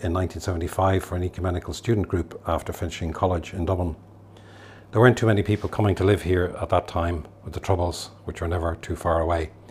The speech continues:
often just up or down the street. Gradually we put down roots and it became home. It was a personal relief that the ceasefires of nineteen ninety-four happened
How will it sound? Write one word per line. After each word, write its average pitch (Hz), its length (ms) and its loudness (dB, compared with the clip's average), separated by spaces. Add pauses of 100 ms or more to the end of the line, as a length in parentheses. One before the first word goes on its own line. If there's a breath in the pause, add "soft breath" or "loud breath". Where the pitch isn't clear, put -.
(380 loud breath)
often 92 320 4
just - 240 -4
up - 220 -4
or 82 80 0
down 80 220 0
the 73 60 -6
street. - 340 -4 (1120 loud breath)
Gradually 113 440 6
we 98 120 2
put - 180 0
down 92 240 4
roots 92 300 -2
and 82 100 -4
it 80 80 -8
became 85 320 -6
home. 85 320 -2 (440)
It - 140 -6
was 87 100 0
a 90 60 0
personal 92 460 2
relief 90 500 -2 (380 loud breath)
that 80 180 -4
the 87 80 -8
ceasefires 87 640 2
of 76 80 -10
nineteen 85 320 -4
ninety-four 82 540 -4
happened 85 400 0